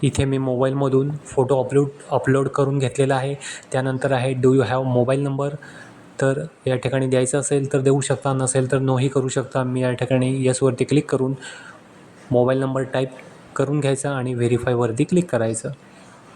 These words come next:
व्हेरीफायवरती क्लिक केल्यानंतर मोबाईलवरती ओटीपी येईल, तो या ठिकाणी परत ओटीपी टाकून व्हेरीफाय करून घ्यायचा आहे.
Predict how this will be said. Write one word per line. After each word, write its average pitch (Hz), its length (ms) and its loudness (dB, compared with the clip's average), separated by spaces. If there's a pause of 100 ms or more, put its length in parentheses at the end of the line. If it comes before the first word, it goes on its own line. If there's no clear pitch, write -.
(640)
व्हेरीफायवरती 135 580 0
क्लिक 151 180 2
केल्यानंतर 139 460 0
मोबाईलवरती 123 580 0
ओटीपी 135 360 2
येईल, 135 240 4
तो 120 400 0
या 117 160 2
ठिकाणी 117 380 -2 (720)
परत 123 240 0
ओटीपी 123 440 4
टाकून 135 420 -2 (1000)
व्हेरीफाय 131 420 0
करून 123 360 0
घ्यायचा 110 320 -2
आहे. 135 300 -8